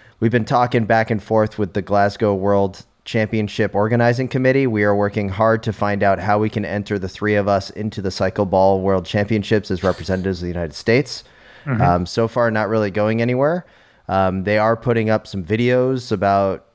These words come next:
Speaker 1: you know, Cycle Ball and what it is, but we already know that. What we don't know is where do we send our registration form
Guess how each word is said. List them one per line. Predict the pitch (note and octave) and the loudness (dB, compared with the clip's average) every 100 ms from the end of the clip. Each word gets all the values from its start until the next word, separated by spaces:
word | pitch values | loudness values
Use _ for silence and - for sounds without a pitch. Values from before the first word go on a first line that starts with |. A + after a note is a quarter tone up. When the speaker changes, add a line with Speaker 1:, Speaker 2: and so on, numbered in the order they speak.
| _ _ | _ _
Speaker 1:
you | G#2+ | -4
know, | G2 | -4
Cycle | F#2+ G2+ G#2 A2 | -2 -2 0 0
Ball | G#2+ A2+ A2+ | 2 2 2
and | G2 F#2+ | 0 -2
what | G2+ | -2
it | F#2+ | -2
is, | G2+ A#2 | 0 -2
but | A#2 F#2+ | -2 -2
we | G#2 | 0
already | G2+ F2+ | 0 -2
know | F2+ G#2+ D3+ | -2 0 0
that. | G#2+ F#2 A2+ | 0 0 0
What | F2+ F#2+ | -4 -8
we | G#2 | -8
don't | F#2 A2+ A#2+ A2 | -2 0 0 0
know | G#2+ G2+ | -2 0
is | G2 F#2+ F2+ - - _ _ _ - F2 | 0 -2 -6 -10 -20 _ _ _ -20 -4
where | G2+ G#2+ | 2 2
do | G#2 | 2
we | G2+ | 0
send | - G2+ G2 | 0 0 2
our | F#2 | 2
registration | F#2 F2 F2 F#2+ F2 E2 | 2 -2 -2 -2 -2 -6
form | - C#2+ E2+ | -8 -8 -8